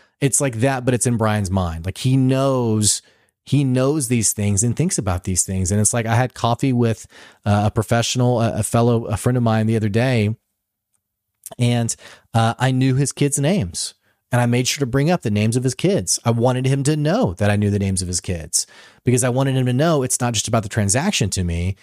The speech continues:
that business is personal, that I want you to know that, uh, there's intentionality there and that I care about doing business with you. I wanted, I wanted him to know that. A lot of people will just say that. They'll say,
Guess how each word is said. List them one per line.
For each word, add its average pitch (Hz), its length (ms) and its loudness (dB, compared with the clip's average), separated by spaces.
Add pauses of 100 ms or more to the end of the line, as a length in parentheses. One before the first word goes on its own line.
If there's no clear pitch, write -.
(280)
that 110 340 0 (140)
business 123 420 0
is 156 80 -4
personal, 98 680 -2 (260)
that 104 100 2
I 101 80 2
want 101 280 2
you 131 80 0
to 127 80 2
know 104 560 0 (140)
that, 101 440 0 (380)
uh, 101 240 0
there's 110 180 2
intentionality 101 840 0
there 101 420 0 (200)
and 107 180 2
that 107 160 0
I 113 140 0
care 113 300 0
about 113 240 -2
doing 131 220 2
business 160 340 -2
with - 160 -6
you. 82 340 -12 (420)
I 104 80 -2
wanted, 123 380 2
I 123 140 2
wanted 123 440 2
him 117 180 0
to 135 100 0
know 147 180 0
that. - 480 -8 (560)
A 117 80 4
lot 139 280 2
of 220 60 -4
people 131 280 0
will 120 120 2
just 107 220 0
say 160 360 2
that. 73 540 -8
They'll 107 140 0
say, 110 520 0